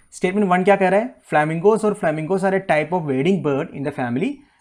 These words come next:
Phenicopteridae। ए, actually सही है, इसकी जो फैमिली का नाम है Phenicopteridae। These are species from sub-Saharan Africa and north western India। ये तो सही है, मैंने बता दिया। World Migratory Bird Day is observed two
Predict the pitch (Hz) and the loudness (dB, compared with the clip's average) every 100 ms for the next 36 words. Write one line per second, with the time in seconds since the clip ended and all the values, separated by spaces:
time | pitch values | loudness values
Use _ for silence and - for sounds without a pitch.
0 | _ _ - 180 185 233 - - 156 151 | _ _ -4 0 2 0 -4 -8 -4 -4
1 | - 180 202 - 127 127 123 127 135 143 | 0 0 0 -2 -4 -2 -2 -6 -6 -8
2 | 135 - 175 175 131 160 151 147 147 156 | -8 -6 -8 -4 -4 -2 -2 -4 -6 -8
3 | 156 135 139 165 156 135 160 240 - - | -4 -2 -2 -2 -2 -2 -2 -6 -12 -8
4 | - 151 208 208 135 120 143 127 117 117 | -2 0 -2 -2 -4 -2 -2 -2 -4 -12
5 | _ _ _ _ _ _ _ _ _ - | _ _ _ _ _ _ _ _ _ -8
6 | 139 180 233 214 190 170 220 226 214 202 | -2 0 0 0 -2 0 -2 -2 -2 -2
7 | 190 214 196 190 175 170 170 180 180 165 | -2 0 0 2 0 -2 -4 -6 -6 -4
8 | 202 - 143 175 - 139 - 170 - 131 | -6 -4 -4 -4 -4 -6 -4 -8 -6 -6
9 | 117 117 120 _ _ - 143 139 139 135 | -6 -8 -12 _ _ -12 -8 -8 -6 -4
10 | 156 143 127 127 139 143 165 _ _ - | -4 -4 -6 -4 -4 -4 -8 _ _ -14
11 | 120 143 226 233 185 165 185 214 165 147 | -2 2 2 2 0 -2 -4 -4 -2 -2
12 | 175 143 170 - 156 - 139 - 143 143 | -2 -2 -4 -4 -8 -8 -10 -8 -8 -8
13 | 143 - 202 | -10 -6 -4